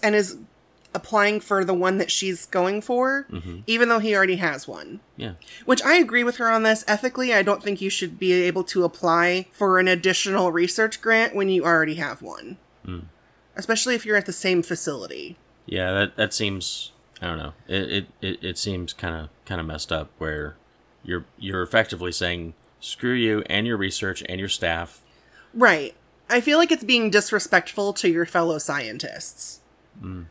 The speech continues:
Speaker 1: To be like, "Well, I got the money to fund my project, but you don't have the money to fund yours, but I'm gonna try and take that money from you."
Speaker 2: Exactly.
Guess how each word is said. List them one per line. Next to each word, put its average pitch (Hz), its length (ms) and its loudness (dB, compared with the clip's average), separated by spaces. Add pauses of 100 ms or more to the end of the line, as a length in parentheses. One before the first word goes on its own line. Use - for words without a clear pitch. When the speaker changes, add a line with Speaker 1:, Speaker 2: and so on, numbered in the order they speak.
Speaker 1:
To - 100 -4
be 208 120 8
like, 185 240 6
"Well, 196 120 2
I 214 140 8
got 240 160 4
the 226 80 0
money 208 240 6
to 190 100 2
fund 180 280 4
my 220 160 4
project, 175 760 4
but 175 140 0
you 202 160 0
don't 180 140 0
have 196 120 0
the 185 60 -2
money 180 220 2
to 175 80 0
fund 175 240 2
yours, 175 360 2
but 170 140 0
I'm 165 140 2
gonna 160 160 0
try 160 240 -2
and 147 320 -6
take 170 240 -4
that - 200 -6
money 127 200 -10
from 139 240 -10
you." - 260 -18
Speaker 2:
Exactly. 80 460 -12